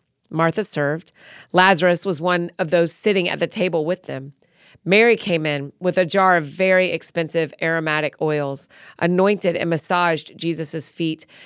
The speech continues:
and then wiped them with her hair. The fragrance of the oils filled the house. Judas Iscariot, one of his disciples, even then getting ready to betray him, said,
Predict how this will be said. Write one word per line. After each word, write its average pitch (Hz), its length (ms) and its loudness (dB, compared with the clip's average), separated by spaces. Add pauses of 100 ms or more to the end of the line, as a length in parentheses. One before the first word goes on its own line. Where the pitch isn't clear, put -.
(160)
and 175 180 0
then 190 200 2
wiped 180 360 2
them 165 160 -4
with 151 140 -4
her 151 140 -4
hair. 143 400 -6 (420)
The 156 100 -6
fragrance 170 580 -2
of 143 180 -8
the - 180 -8
oils 151 480 -2
filled 156 320 -4
the 147 80 -6
house. 151 560 -8 (960)
Judas 175 340 -4
Iscariot, 160 640 -2
one 180 220 0
of 151 100 -4
his 151 160 -6
disciples, 151 560 -2 (380)
even 202 320 2
then 180 300 2
getting 170 300 -2
ready 170 220 0
to - 120 -8
betray 170 360 -2
him, 156 140 -4
said, 151 280 -4